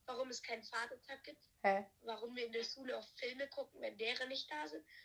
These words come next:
Speaker 1: und wenn, und wenn, und wir Vertretung haben und warum ein paar Jungs rosa mögen.“ Fangen wir ganz oben an.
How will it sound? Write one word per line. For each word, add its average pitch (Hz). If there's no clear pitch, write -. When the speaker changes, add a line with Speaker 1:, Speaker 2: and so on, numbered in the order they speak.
Speaker 1:
und 262
wenn, 233
und 247
wenn, 262
und 247
wir 254
Vertretung 254
haben 330
und 262
warum 240
ein 233
paar 240
Jungs 247
rosa 226
mögen.“ 196
Fangen 262
wir 254
ganz 233
oben 208
an. -